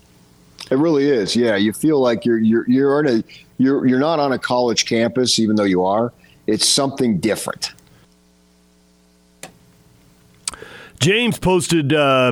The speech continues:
Speaker 2: "People that, uh, say that people that kneel are disrespecting a piece of cloth that people have died for.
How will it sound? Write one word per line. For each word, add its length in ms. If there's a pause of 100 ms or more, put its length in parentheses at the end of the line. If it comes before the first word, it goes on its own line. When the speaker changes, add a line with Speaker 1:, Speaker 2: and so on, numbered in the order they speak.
Speaker 2:
"People 460
that, 260
uh, 680
say 200
that 140
people 220
that 80
kneel 240
are 100
disrespecting 640
a 40
piece 240
of 80
cloth 440
that 120
people 260
have 80
died 300
for. 300